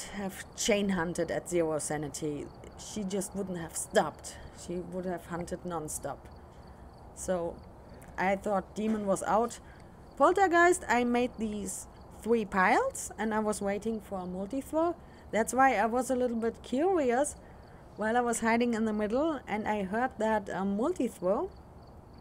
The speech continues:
But yeah, <laughs> I wasn't able to check the activity chart in the truck because she started hunting right after that. So the only chance I had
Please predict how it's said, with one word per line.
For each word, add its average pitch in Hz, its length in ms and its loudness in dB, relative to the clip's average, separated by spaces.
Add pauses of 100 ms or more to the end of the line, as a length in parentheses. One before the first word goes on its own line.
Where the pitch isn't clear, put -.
(540)
But 220 320 2
yeah, 214 320 2 (100)
<laughs> - 100 -10
I 214 280 -6
wasn't 220 340 0
able 202 300 0
to 226 140 -8
check 190 340 -6
the 185 140 -4
activity 202 460 -4
chart 180 420 0
in 196 60 -2
the 190 100 -2
truck 190 340 -6 (140)
because 180 520 -8
she - 100 -12
started 190 460 -12
hunting 175 460 -8
right 160 260 -8
after 180 380 -8
that. 185 300 -8 (840)
So 208 480 -4 (1000)
the 185 100 -2
only 269 240 4
chance 233 320 0
I 220 120 0
had 220 260 -2